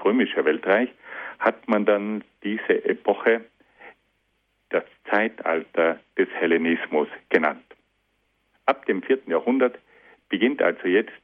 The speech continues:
die Zeit der ersten Globalisierung auf griechischer Grundlage und daher beginnt jetzt auch das Zeitalter des Hellenismus. Ich muss ganz offen gestehen, dass mich dieses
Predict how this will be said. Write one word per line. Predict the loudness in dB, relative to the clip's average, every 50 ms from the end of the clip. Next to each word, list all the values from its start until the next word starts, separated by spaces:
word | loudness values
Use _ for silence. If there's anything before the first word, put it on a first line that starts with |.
| -8 -6
die | -6 -6 -8 _ _ 0
Zeit | 0 0 0 0 -4 _ -6
der | -6 -4 0
ersten | 0 -2 -2 -2 _ _ -8 -2
Globalisierung | 0 0 2 2 0 -2 -4 -4 -2 -2 -2 0 -2 -4 -4 -6 -8 _ _ _ _ _ _ _ _ _ _ _ _ -2
auf | 0 0 0 0 -6
griechischer | -4 -2 -2 -2 0 -2 -2 0 0 0 0
Grundlage | 0 0 0 0 2 2 2 2 2 2 0 0 -2 -2 -4 -10 _ _ _ _ _ _ _ -4
und | -4 0 2 2
daher | 2 2 0 0 0 2 2 2 0 -4 _ _ _ _ _
beginnt | -12 -6 -4 -4 -4 -4 -6 -4 -2
jetzt | 0 0 0 -2 -10 _ -2
auch | 0 0 0 0 -4 -8 -16 _ _ -4
das | -4 -4 -4 -6 -6
Zeitalter | -4 -2 -2 -4 -4 -4 -4 -4 -2 -2 -2 -2 -2 -4 -2 0
des | 0 0 0 -4
Hellenismus. | -4 -2 0 2 2 2 2 0 -2 -2 -4 -4 -4 -4 -8 -14 -20 _ _ _ _ -20 -20 -20 -18 -16 -14 -14 -12 -10 -10 -10 -10 -10 -12 -14 -14 -16 -18 -18 -20 -20 _ _ _ _ _ _
Ich | -2 0 2
muss | 2 0 0
ganz | 0 0 0 0 -2
offen | -4 -2 -2 -4 -2
gestehen, | -2 -2 -2 0 0 0 2 2
dass | 2 0 0 -2
mich | -6 -8 -8 -6
dieses | -6 -8 -4 -2 -2 -2